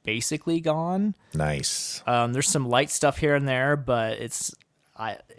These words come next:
Speaker 2: It was
Speaker 1: it
Speaker 2: egregious in some areas with the two point oh patch.
Speaker 1: It was. Like, it was to the
Speaker 2: So
Speaker 1: point where, like, yeah, I'm gonna wait till they fix this
Speaker 2: Yeah.
Speaker 1: because it just, it was too distracting. The, the main problem with full path trace games nowadays, and this includes Alan Wake,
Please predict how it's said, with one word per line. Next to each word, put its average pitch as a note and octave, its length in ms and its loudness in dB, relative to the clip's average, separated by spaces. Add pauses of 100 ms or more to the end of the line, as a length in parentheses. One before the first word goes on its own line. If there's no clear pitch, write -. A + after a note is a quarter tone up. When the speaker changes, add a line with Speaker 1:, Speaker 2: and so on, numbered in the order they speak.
(360)
Speaker 2:
It - 60 8
was C4+ 180 10
Speaker 1:
it C3+ 80 8
Speaker 2:
egregious A2+ 580 8
in G2+ 120 4
some G#2+ 220 8
areas F#2 580 8
with F#2+ 140 2
the - 60 -6
two - 160 4
point F2 240 2
oh D#2 100 2
patch. - 460 0
Speaker 1:
It D3+ 220 10
was. A2+ 440 0
Like, B2+ 260 2
it F3+ 100 10
was A3+ 160 8
to G#3 80 4
the F3+ 100 6
Speaker 2:
So F3 40 8
Speaker 1:
point D#3+ 200 8
where, D3+ 240 8
like, B2 280 4
yeah, D#3+ 300 10
I'm F3+ 80 10
gonna F3+ 140 10
wait B2+ 200 8
till A#2+ 100 -2
they G2+ 80 -4
fix - 240 -10
this - 260 -10
Speaker 2:
Yeah. E2+ 200 4
Speaker 1:
because A2+ 760 -4 (200)
it A#2 280 -6
just, - 340 -8 (260)
it - 60 0
was C#3 140 4
too A#2+ 260 -2
distracting. - 480 -8 (360)
The, D#3+ 240 12
the E3 140 6
main A#3+ 180 8
problem E3 280 12
with B2+ 120 4
full D3 180 6
path A#2 320 6
trace G#2+ 240 -2
games G#2 300 -4
nowadays, G#2 500 -8 (220)
and C3 160 2
this D#3+ 140 6
includes D3+ 340 4
Alan A2+ 340 2
Wake, G#2 320 -8